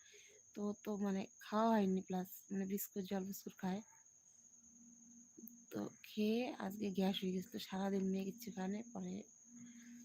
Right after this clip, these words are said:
এখনো যে ঘুমাচ্ছে, রাতে খাওয়ার, উম, কি রান্না, হুম, না, রাতে, মানে, কি বলতো, দুপুরবেলা আমি আজকে হচ্ছে মাছের মাথাতে লাউ ঘন্ট আর মুসুর ডাল করেছিলাম।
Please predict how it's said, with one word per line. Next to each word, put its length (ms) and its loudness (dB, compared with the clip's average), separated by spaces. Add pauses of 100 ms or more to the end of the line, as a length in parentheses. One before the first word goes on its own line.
(960)
এখনো 380 -2
যে 120 0
ঘুমাচ্ছে, 540 -4 (1080)
রাতে 300 -8
খাওয়ার, 440 -4 (640)
উম, 140 -6 (240)
কি 240 -2
রান্না, 520 0 (1200)
হুম, 160 0 (840)
না, 240 4
রাতে, 300 2
মানে, 220 0
কি 140 -4
বলতো, 320 -2
দুপুরবেলা 560 2
আমি 200 4
আজকে 260 -2
হচ্ছে 220 -6 (280)
মাছের 380 -4
মাথাতে 320 -6
লাউ 280 2
ঘন্ট 340 -2 (640)
আর 140 -2
মুসুর 480 2
ডাল 160 2
করেছিলাম। 480 -6